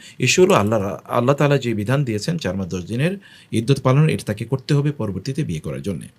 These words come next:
আহ, আরেকজন প্রশ্ন করেছেন, "আমার বয়স পঁচিশ, কিছু চুল সাদা হয়ে গেছে, বিয়ের আগে কি কালো খেজাব ব্যবহার করা যাবে কি না?"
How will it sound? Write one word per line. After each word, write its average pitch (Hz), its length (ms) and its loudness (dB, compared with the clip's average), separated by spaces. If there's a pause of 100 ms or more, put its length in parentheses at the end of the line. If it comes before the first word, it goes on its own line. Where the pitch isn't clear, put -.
(200)
আহ, 135 180 2
আরেকজন 190 260 6
প্রশ্ন 180 240 0
করেছেন, 170 200 2
"আমার 131 200 4
বয়স 123 200 2
পঁচিশ, 139 440 2
কিছু 117 580 -4 (260)
চুল 160 220 6
সাদা 113 260 2
হয়ে 101 180 2
গেছে, - 300 -4 (320)
বিয়ের 147 300 10
আগে 151 200 4
কি 147 360 2 (220)
কালো 120 220 8
খেজাব 117 380 2
ব্যবহার 101 320 0
করা 95 200 -2
যাবে 90 280 -4
কি 104 160 -2
না?" 113 260 2